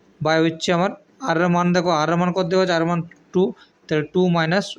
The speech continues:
ওয়ান। এইটা আমার দেওয়া আছে। কারো কোনো অসুবিধা? এই অ্যান্সারটা তোমরা আমাকে কমেন্ট বক্সে কমেন্ট করে এরপর জানিয়ে দাও, ক্যালকুলেশন করে কমেন্ট বক্সে কমেন্ট করে জানিয়ে দাও।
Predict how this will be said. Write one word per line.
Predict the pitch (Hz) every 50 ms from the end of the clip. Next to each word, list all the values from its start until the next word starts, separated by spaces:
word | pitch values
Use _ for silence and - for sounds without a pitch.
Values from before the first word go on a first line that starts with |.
| -
ওয়ান। | 160 143 127 110 104 - _ _ _ _ _
এইটা | 175 165 165 185 180
আমার | 180 185 170
দেওয়া | 165 180 180 180 180
আছে। | 175 175 202 - -
কারো | 165 160 165 170
কোনো | 175 180
অসুবিধা? | 180 170 180 180 196
এই | 175 165 175 175 175 175
অ্যান্সারটা | 170 156 151 - 180 165 180 175
তোমরা | 165 165 160 165 170
আমাকে | 165 165 175 180 170 175 -
কমেন্ট | 160 156 156 151
বক্সে | 160 156 - 190
কমেন্ট | 165 165 165 156 160 160 -
করে | 185 175 185
এরপর | 180 170 165 190 180
জানিয়ে | 151 165 165 156 147 123
দাও, | 120 107 - - - - _ _ _ _ _ _ _
ক্যালকুলেশন | - 156 147 151 - 175 170 185 185 175
করে | 170 180 190 185
কমেন্ট | 185 175 165 165 165 165
বক্সে | 170 165 - 190
কমেন্ট | - 170 160 165 170 170
করে | 190 208 - - - _ _ _ _ -
জানিয়ে | 165 165 160 156 143 127
দাও। | 117